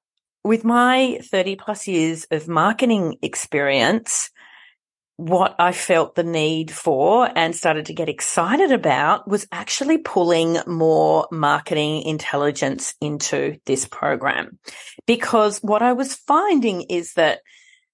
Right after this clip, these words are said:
people were having this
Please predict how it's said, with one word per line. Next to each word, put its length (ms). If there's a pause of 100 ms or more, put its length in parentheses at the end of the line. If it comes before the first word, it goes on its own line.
(400)
people 320
were 380
having 640 (120)
this 520